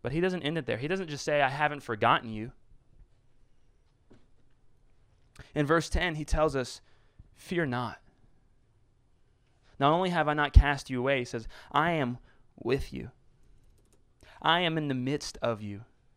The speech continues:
You know, I, I hear a lot of, uh, a lot of worship bands nowadays and a lot of churches, and I'm not, you know, this isn't necessarily wrong. It's just a little nitpick thing with me, okay? And they stand up and they pray, and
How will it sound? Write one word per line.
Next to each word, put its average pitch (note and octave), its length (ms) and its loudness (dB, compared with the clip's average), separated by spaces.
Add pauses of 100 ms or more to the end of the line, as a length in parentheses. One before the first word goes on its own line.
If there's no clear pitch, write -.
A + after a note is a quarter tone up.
(1120)
You F#3 120 0
know, F#3 140 6
I, E3+ 240 8
I F3 40 4
hear A3 140 4
a G3+ 60 4
lot F3+ 220 6
of, D#3+ 160 2
uh, A#2+ 240 4 (500)
a C#3+ 80 8
lot E3+ 200 6
of C#3 60 2
worship C3 440 0
bands C3+ 380 0
nowadays C3 420 0
and B2+ 80 -6
a B2+ 60 0
lot C3+ 160 2
of B2 60 -6
churches, B2+ 580 -4 (480)
and G3 160 0
I'm A#3 120 2
not, G3 280 0
you F#3 60 -2
know, F3 360 0
this D#4+ 180 -6
isn't G3 160 -2
necessarily D#3+ 340 0
wrong. B2+ 380 4
It's C#3+ 60 -10
just E3 140 -12
a E3 40 -6
little C#3+ 160 0
nitpick B2 400 -6
thing A2+ 220 -4
with G#2+ 100 -8
me, A#2 300 -8
okay? A2+ 240 -2 (1120)
And D3 220 0
they C#3 140 2
stand F3+ 400 0
up F3 180 4
and E3 100 -6
they C#3+ 80 -2
pray, D3+ 540 2
and A#2 180 -4